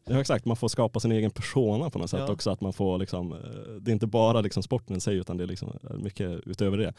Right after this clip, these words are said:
Speaker 1: Det finns en, en, en dartspelare som heter Peter Wright som har liksom tuppkam och har rakat på sidorna, men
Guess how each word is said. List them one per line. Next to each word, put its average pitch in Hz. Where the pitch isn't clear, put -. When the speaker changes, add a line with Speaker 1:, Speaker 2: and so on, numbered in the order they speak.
Speaker 1:
Det 113
finns 113
en, 110
en, 98
en 101
dartspelare 98
som 98
heter 92
Peter 107
Wright 110
som 90
har 87
liksom 85
tuppkam 110
och -
har 104
rakat 120
på 117
sidorna, 95
men 95